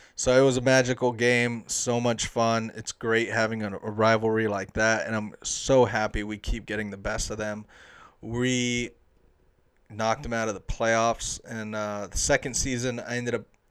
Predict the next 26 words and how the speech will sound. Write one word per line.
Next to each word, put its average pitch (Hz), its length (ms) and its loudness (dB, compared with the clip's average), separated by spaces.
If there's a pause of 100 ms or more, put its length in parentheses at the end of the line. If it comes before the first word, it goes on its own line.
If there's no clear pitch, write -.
(260)
'cause 110 280 -8
we 131 140 0
were 147 60 4
in 123 120 0
section 120 380 0
one 120 220 -2
thirty-four, 113 680 -2
so 104 440 -4 (920)
I 113 120 0
remember 120 340 -2
seeing 117 500 -2
the 107 260 -4
supporter 117 460 -2
section 110 600 -4
thirty-two 113 520 -8
fifty-two, 117 680 -6
and 110 140 -6
if 98 120 -14
you're 107 80 -8
not 113 220 -2
familiar, 110 640 -4
it's - 160 -10
standing 113 480 -4
section 113 460 -6
only. 113 420 -6 (520)
Um, 107 500 -4